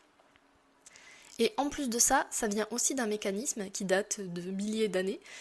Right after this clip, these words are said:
qui est de scanner l'environnement pour détecter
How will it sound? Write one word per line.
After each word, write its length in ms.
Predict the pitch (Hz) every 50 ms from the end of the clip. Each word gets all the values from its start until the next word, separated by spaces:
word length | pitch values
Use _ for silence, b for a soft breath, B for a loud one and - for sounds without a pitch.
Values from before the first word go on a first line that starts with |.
| B B B B B B _
qui 320 | - - - 247 233 240
est 220 | 247 269 320 359 381 - - -
de 420 | 226 208 196 226 226 226 226 - -
scanner 640 | - - - - - 294 294 294 294 294 285 285 285 - _ - - -
l'environnement 720 | 226 226 226 233 226 226 233 214 214 202 202 214 254 349 - - -
pour 180 | - - 294 302
détecter 760 | 240 208 240 262 - 240 226 - - - - 220 233 247 311